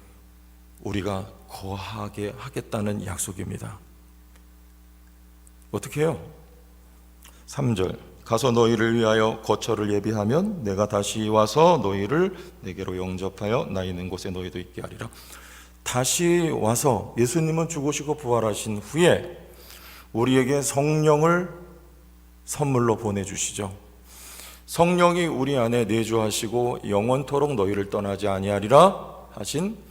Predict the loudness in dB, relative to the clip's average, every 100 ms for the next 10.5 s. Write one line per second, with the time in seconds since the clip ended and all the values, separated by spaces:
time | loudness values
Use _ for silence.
0 | -20 -20 -20 -16 -2 0 2 2 4 6
1 | 4 0 -2 -2 -2 -2 0 2 2 2
2 | 0 -2 -2 -2 -4 -2 -4 -4 -6 -4
3 | -4 -4 -6 -8 -6 -8 -8 -10 -14 -20
4 | -20 -20 -20 -20 -20 -20 -20 -10 2 2
5 | 6 6 8 8 6 2 -2 -2 -2 0
6 | 0 0 -2 -2 -2 -4 -4 -6 -6 -4
7 | -2 -2 -6 -18 -20 -20 -10 -4 -2 -2
8 | -4 -4 -2 -4 -4 -4 -6 -6 -10 -16
9 | -18 -6 -4 -2 -4 -6 -8 -8 -10 -12
10 | -20 -18 -14 -8 -8